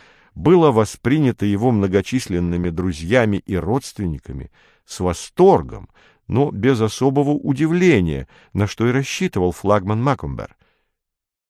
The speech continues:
Да так уж у них там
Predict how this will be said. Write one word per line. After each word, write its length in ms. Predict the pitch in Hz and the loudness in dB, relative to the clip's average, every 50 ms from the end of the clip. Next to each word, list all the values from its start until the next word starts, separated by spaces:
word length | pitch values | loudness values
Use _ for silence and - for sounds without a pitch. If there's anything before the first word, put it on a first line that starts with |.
| _ _ _ _ _ _ _ _ _ _ | _ _ _ _ _ _ _ _ _ _
Да 580 | 58 65 80 98 95 90 90 87 85 76 71 - - _ _ _ _ _ _ _ _ _ _ _ _ _ _ | -16 -6 -2 0 2 2 2 2 2 0 -2 -6 -12 _ _ _ _ _ _ _ _ _ _ _ _ _ _
так 380 | - - 110 117 117 - - - | -2 0 0 0 0 -4 -6 -4
уж 540 | 113 113 107 - - - - - - - _ | -4 -4 -4 -4 -8 -12 -14 -14 -16 -18 _
у 140 | - 110 104 | -6 -4 -2
них 280 | 101 98 107 110 107 - | 0 0 0 -2 -2 0
там 220 | - 107 101 98 | 0 0 0 0